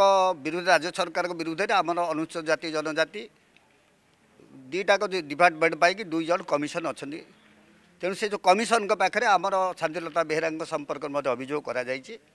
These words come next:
କମିଶନ ମଧ୍ୟ ତାଙ୍କୁ ରିପୋର୍ଟ ମାଗିଛନ୍ତି। ଆମେ ଯଦି ସେ ରିପୋର୍ଟ ସନ୍ତୋଷଜନକ ନ ହୁଏ, ଜିଲ୍ଲାପାଳଙ୍କୁ, ତଦନ୍ତକାରୀ ଅଧିକାରୀଙ୍କୁ ଏବଂ ଏସ୍ପିଙ୍କୁ ମଧ୍ୟ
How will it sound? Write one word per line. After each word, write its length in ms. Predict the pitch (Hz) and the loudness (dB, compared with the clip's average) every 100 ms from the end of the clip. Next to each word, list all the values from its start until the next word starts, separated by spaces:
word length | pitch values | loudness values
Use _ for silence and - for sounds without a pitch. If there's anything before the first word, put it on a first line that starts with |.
| _ _ _ _ _ - | _ _ _ _ _ -2
କମିଶନ 340 | 135 165 170 185 | 0 0 -2 -2
ମଧ୍ୟ 140 | 170 | 2
ତାଙ୍କୁ 180 | 165 151 | 2 2
ରିପୋର୍ଟ 300 | 139 127 160 | -4 -4 -4
ମାଗିଛନ୍ତି। 500 | 156 127 135 151 160 226 _ _ _ _ _ _ _ | -2 -4 -4 -8 -8 -14 _ _ _ _ _ _ _
ଆମେ 180 | 151 208 | 0 0
ଯଦି 220 | 208 214 214 - _ - | -2 -2 -4 -8 _ -10
ସେ 120 | - 185 | -4 -2
ରିପୋର୍ଟ 320 | 202 196 202 185 | -2 -4 -6 -2
ସନ୍ତୋଷଜନକ 600 | 202 170 214 208 196 214 | -2 2 2 2 2 2
ନ 80 | 190 180 | 4 4
ହୁଏ, 200 | 156 151 - _ _ - - 127 | 4 0 -4 _ _ -20 -20 -10
ଜିଲ୍ଲାପାଳଙ୍କୁ, 800 | 123 165 202 208 214 220 214 269 262 _ _ _ _ - | 2 8 8 10 6 4 0 -6 -6 _ _ _ _ 0
ତଦନ୍ତକାରୀ 520 | 160 202 214 208 208 | 2 2 2 2 4
ଅଧିକାରୀଙ୍କୁ 600 | 196 202 214 202 202 254 262 - _ _ _ | 2 2 4 4 2 -4 -4 -10 _ _ _
ଏବଂ 120 | 196 208 | 4 8
ଏସ୍ପିଙ୍କୁ 400 | 196 - 254 220 | 8 6 -2 0
ମଧ୍ୟ 240 | 214 190 | 4 4